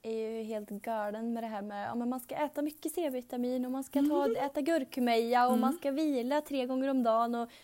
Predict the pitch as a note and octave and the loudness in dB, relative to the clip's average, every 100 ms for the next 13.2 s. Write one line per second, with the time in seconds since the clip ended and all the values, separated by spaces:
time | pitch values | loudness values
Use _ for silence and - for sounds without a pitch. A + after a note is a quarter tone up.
0 | - B3+ B3 A#3 A3+ A3 G#3 G#3 G3 G#3 | -4 2 4 4 4 6 4 0 -6 -4
1 | G3+ F#3 G3 - G3+ - G3 G#3 G#3 G#3 | -4 -4 -4 -2 -2 -2 2 2 2 0
2 | D3 G#3 G3+ G3 F#3 F#3 F#3 - - - | -2 -2 -4 -4 -4 -4 -2 -2 -4 -6
3 | _ _ _ - G3 - G3 G3 - - | _ _ _ -4 -4 -2 -8 -8 -8 -2
4 | A#3+ - F4 D4 - - G3 G3 - - | -2 2 4 4 2 -2 -6 -10 -12 -8
5 | - - D#2+ - G#3 F#3 G3 - - G3+ | -6 -4 -6 -6 -4 -4 -6 -12 -10 -10
6 | F3+ - - G3+ - - - - - - | -12 -12 -14 -14 -12 -12 -12 -12 -10 -10
7 | - - - _ - A3+ G3 - G3+ G3+ | -12 -14 -20 _ -2 0 0 -4 -4 -4
8 | F#3+ G3 F#3+ G3+ G3+ G3+ - - F#3+ F3+ | -4 -4 -6 -8 -10 -10 -12 -8 -4 -4
9 | F#3 _ _ _ - - G#3+ G3+ G3 G#3+ | -6 _ _ _ -12 -4 -2 0 0 0
10 | G#3 G3+ G3+ G#3 G3 G3+ - G#3+ F#3 F#3+ | -2 -4 -4 -4 -6 -6 -4 -4 -2 -2
11 | G#3 G3+ G#3+ G3+ B3+ E4 E4+ D#4+ E4 B3+ | -2 -2 0 0 0 2 2 8 10 10
12 | A3 G#3+ A#3+ A4 - F#4+ F4 D#4+ D4 D4 | 6 4 4 0 4 4 4 2 2 0
13 | D4 | 0